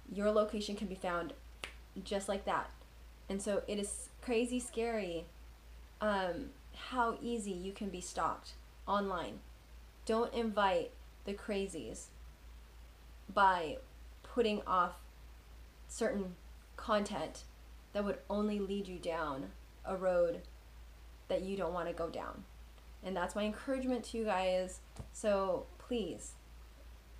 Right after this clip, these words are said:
ladies and gentlemen, gentlemen too, please don't entertain those things as well.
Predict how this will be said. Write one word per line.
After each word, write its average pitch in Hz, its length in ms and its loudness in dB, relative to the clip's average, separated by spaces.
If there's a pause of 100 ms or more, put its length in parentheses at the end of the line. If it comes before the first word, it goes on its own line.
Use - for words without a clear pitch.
(180)
ladies 208 460 2 (160)
and 185 120 -2
gentlemen, 190 500 2
gentlemen 226 420 2
too, 233 460 2 (880)
please 247 260 4
don't 226 240 4
entertain 208 500 -2
those 202 220 -2
things 196 340 -4
as 185 200 -4
well. 175 480 2